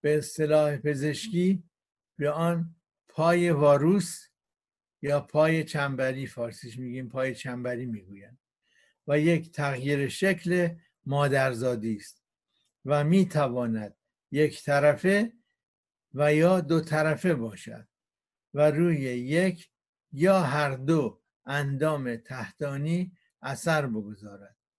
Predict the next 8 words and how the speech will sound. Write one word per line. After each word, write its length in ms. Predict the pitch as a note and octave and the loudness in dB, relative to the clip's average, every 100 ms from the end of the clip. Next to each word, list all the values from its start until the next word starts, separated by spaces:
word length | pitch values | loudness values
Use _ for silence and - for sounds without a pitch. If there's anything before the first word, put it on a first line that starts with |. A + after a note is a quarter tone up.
| _ _ _ _ _ - | _ _ _ _ _ -10
این 220 | D3 C#3 | -6 -6
تغییر 600 | D3 C#3+ C3 C3+ C#3+ C#3+ | -2 -2 -2 -6 -6 -6
شکل 560 | - F3 F#3 F3 G#3+ E3+ - _ _ _ | -2 0 0 -2 -6 -8 -14 _ _ _
بر 260 | A#2+ C3 C3+ | -8 -6 -4
اثر 720 | C3+ C3+ - D#3 D3+ D#3+ D#3 - _ - | -6 -8 0 2 2 0 -4 -10 _ -8
موارد 840 | C3+ C3+ C3+ C3 B2 B2+ B2 C3 | -6 -4 -2 -2 -4 -6 -6 -8
زیر 380 | A#2+ A#2+ B2 F#2+ | -8 -8 -8 -10
است. 440 | F#2 _ - _ | -18 _ -20 _